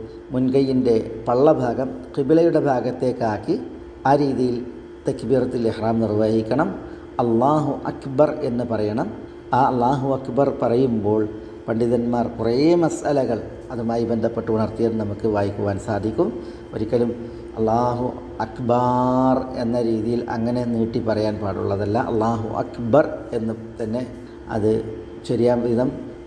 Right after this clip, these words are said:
ഉച്ചരിക്കണം എന്നൊക്കെ അതിൻ്റെ വിഷയത്തിൽ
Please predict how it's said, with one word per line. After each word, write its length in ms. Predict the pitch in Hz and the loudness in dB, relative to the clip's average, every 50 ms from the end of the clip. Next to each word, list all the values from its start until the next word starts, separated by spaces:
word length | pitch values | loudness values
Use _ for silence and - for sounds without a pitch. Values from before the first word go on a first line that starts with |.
| - - 117 107 | -12 -8 -8 -6
ഉച്ചരിക്കണം 680 | 98 104 - 123 110 104 104 104 - 104 104 143 190 226 - - - - - - - - - | -4 -2 0 2 2 2 0 -2 -2 -2 0 -2 -2 -4 -6 -10 -12 -14 -14 -10 0 4 6
എന്നൊക്കെ 320 | 151 160 160 156 165 180 190 185 180 - - - - - - 139 | 6 6 6 4 4 2 2 2 0 -6 -10 -12 -10 -4 -2 0
അതിൻ്റെ 400 | 135 135 139 139 135 127 143 135 131 123 120 - - 127 131 | 0 0 0 0 2 2 4 4 4 2 0 -2 -4 -4 -4
വിഷയത്തിൽ 460 | 127 - 139 127 117 107 - 123 | -4 -2 0 0 0 0 -2 -2